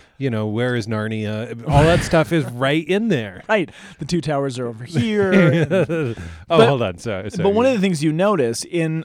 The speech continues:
Speaker 2: in around, right around the period of the exile, when they are facing their civil war, when the nation splits, when they're about to be hauled off into exile by both na-, eh, eh, uh,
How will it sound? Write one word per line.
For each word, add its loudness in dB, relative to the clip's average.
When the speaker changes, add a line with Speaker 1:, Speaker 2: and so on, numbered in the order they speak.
Speaker 2:
in -2
around, -2
right 2
around 0
the -6
period -4
of -6
the -4
exile, -8
when -6
they -4
are -2
facing -8
their -8
civil -8
war, -8
when -10
the -10
nation -10
splits, -4
when -8
they're -4
about -6
to -12
be -6
hauled -4
off -4
into -10
exile -6
by -10
both -10
na-, -8
eh, -10
eh, -10
uh, -10